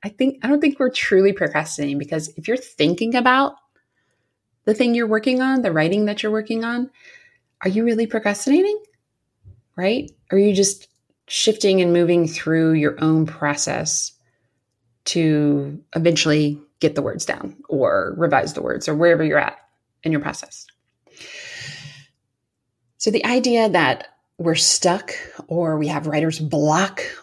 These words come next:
or we're procrastinating, which means we're a bad person and we're putting something off, kicking the can down the road,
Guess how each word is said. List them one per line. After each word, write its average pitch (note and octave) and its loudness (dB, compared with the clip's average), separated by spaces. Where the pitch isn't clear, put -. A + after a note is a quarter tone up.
or D3+ 2
we're D3 -4
procrastinating, G#3+ 0
which - -2
means D3+ -2
we're D3 -4
a - -8
bad D3+ -6
person A#3+ 0
and F#3 2
we're D3 0
putting E3+ -2
something D#3 -4
off, G3 -2
kicking E3 -6
the D3+ -4
can D#3+ -6
down D3+ -4
the D3 -8
road, F#3 0